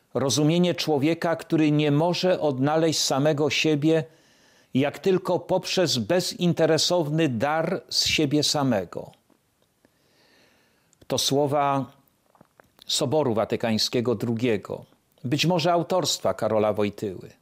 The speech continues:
a na pewno bardzo przez niego cenione. Możemy spekulować, możemy domyślać się, ale to właśnie w tych małych Wadowicach, w prostej rodzinie, wśród ludzi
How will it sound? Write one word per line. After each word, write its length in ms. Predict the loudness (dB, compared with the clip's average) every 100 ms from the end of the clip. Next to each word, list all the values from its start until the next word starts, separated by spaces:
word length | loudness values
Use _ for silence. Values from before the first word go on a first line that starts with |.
| _ _ _ -20 -20 -8
a 120 | -2
na 120 | -2
pewno 380 | 2 0 2 0
bardzo 540 | 0 -2 -2 -2 -2 -4
przez 320 | -2 -2 0
niego 280 | 0 0 -2
cenione. 720 | 0 0 2 0 -4 -14 -20 _ -20 _ _ _ _ _ _ _ _ _ _ _ _
Możemy 340 | -4 0 0 0
spekulować, 1080 | 0 -4 0 0 0 0 -4 -4 -6 -6 -10 _ _ _ -6
możemy 380 | -2 0 0 2
domyślać 640 | 0 0 0 0 -2 -2
się, 280 | -4 -6 -10 -16 _ _ _ _ _ _ _ _ _ _ _ _
ale 160 | -4 -2
to 120 | 0
właśnie 380 | 0 0 0 -2
w 60 |
tych 240 | 0 -2 0
małych 420 | 0 2 0 0
Wadowicach, 880 | -2 0 0 0 0 -2 -6 -6 -12
w 40 |
prostej 520 | -4 -2 -2 0 2
rodzinie, 600 | 2 0 -4 -6 -8 -14 -18 -20 _ _ _ _ _ _ _
wśród 400 | -6 0 2 2
ludzi 640 | 2 2 2 2 2 -2